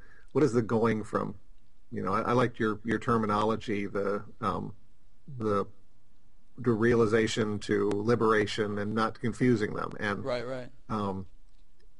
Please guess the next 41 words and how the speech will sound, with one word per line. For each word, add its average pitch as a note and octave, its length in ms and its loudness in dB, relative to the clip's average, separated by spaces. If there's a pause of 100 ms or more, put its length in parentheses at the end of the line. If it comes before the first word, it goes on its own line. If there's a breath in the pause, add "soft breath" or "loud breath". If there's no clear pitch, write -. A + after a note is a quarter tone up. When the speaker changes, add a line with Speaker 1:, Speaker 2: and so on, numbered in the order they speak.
(140)
Speaker 1:
yeah, - 180 -6
oh, G#2+ 120 -6
is - 160 -2
Speaker 2:
Not D#3 180 6
Speaker 1:
it E3 80 2
Speaker 2:
con-, D#3 80 -6
not F3 160 8
confusing D3+ 460 0
understanding D3 720 0
Speaker 1:
Understand. C3 340 0
Speaker 2:
for C3 140 -2
realization, C#3 960 0
and C3+ 140 -6
not C#3 200 0
confusing C3+ 560 -8
realization, B2+ 800 -2
which A#2+ 160 -8
I A2+ 60 -4
guess A#2 260 -6
we B2 60 -8
could A2+ 160 -10
mean A#2 180 -8
some B2 240 -6
kind A2+ 220 -6
of G#2 120 -12
opening A2 380 -8
or A2 60 -10
awakening, A#2 400 -8 (260 loud breath)
for C3+ 320 0
liberation. A#2+ 800 -4 (240)
Speaker 1:
Right. F#2+ 220 -4 (400 soft breath)
Which C3 240 6
Speaker 2:
Yeah. C3 80 2
Speaker 1:
is, - 160 -4 (240)
you B2 100 -2
know, G#2 100 -2
which A2 220 -2
is B2 160 2 (240)
to C#3+ 160 4
live B2 300 6
unfettered. A#2+ 580 0